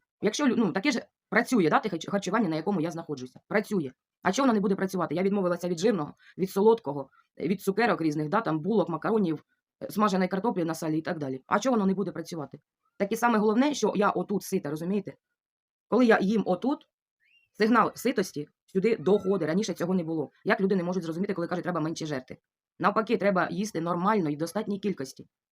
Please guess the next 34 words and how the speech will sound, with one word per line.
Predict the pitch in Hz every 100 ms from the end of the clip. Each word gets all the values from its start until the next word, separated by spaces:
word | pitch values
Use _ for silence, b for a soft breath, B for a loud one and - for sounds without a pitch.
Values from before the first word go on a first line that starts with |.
| _ _ _ _ _
Розумієте? | 160 170 190 202 - _
Коли | - 220
організм | - 196 190 226 165 160
насититься, | 180 - 262 185 - 143 - _ _ _ _ _ _
коли | - 240
він | 196
доотримує | 165 247 196 226 226 190
те, | 180
що | 214 175
не | 175
доотримував | 180 165 196 156 147
роками, | 156 214 240 135 - _ _ _ _
все, | _ - 202 -
він | 202
запрацює | 208 196 190 247
по-другому. | - 202 190 190 156 131 - _ -
Розумієте? | 151 170 220 165 143 _ _ _ _ _ _ _ _ _ _ _ _ _ _ _
Давати | 139 208 -
мені | 226 233
поради, | 214 208 208
скільки | - 208
мені | 202
фруктів | 208 220 196
на | 180
день | 196 185
вести | 165 180
в |
свій | - 160
раціон, | 147 156 240
що | 220
це | 196
шкодить | 196 - 196 170
не | 175
буде. | 160 156